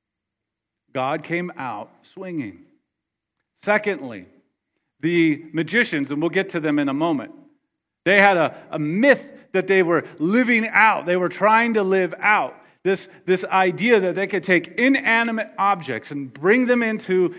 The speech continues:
existence in, as a, as a living thing. There was a, a, a mythical story of how one of these magicians had this little carved alligator, threw it in the Nile, and it turned into a real one, and then reached in and it turned back to the little carved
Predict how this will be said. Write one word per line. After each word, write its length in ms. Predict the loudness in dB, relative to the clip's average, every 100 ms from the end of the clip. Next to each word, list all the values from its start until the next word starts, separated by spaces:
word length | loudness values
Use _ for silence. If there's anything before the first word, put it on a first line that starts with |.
| -6
existence 600 | -4 -2 -4 -4 -6 -4
in, 160 | -4 -4
as 260 | 0 0
a, 180 | 0 -2 -4
as 120 | -6
a 60 | -4
living 520 | 0 2 4 2 -2
thing. 520 | -6 -6 -4 -6 -10 -18 _ _ _ _ 0
There 140 | 2
was 160 | 4 2
a, 160 | -2 -4 -6
a, 60 | -2 -2 -2 -6
a 60 |
mythical 460 | -4 -2 0 0 -4
story 440 | -4 -2 0 0
of 100 | -2
how 220 | -2 -2 -2
one 260 | -2 -2
of 100 | -2
these 220 | -2 -2
magicians 540 | -4 -6 -6 -8 -10 -6
had 180 | -6 -6
this 160 | -10 -12 -20 -4
little 400 | 4 6 4 0 -8 -14
carved 600 | -2 2 4 2 0 -6 0
alligator, 540 | 2 2 0 -2 -4
threw 220 | -4 -2
it 80 | 2
in 100 | 0
the 100 | -2
Nile, 460 | -4 -2 -2 -2 -2
and 80 |
it 180 | -4 -6
turned 220 | -6 -4
into 300 | -4 -6 -4
a 60 | -2
real 300 | -2 0 0
one, 220 | 0 -4
and 100 | -4
then 220 | -4 -4 -8 -8
reached 380 | -2 -2 -2 -4
in 260 | -2 -2 -4
and 140 | -6
it 220 | -8 -10
turned 260 | -6 -4 0
back 300 | 0 0 -4
to 100 | -8
the 100 | -6
little 260 | -4 -4
carved 520 | -6 -2 0 -2 -6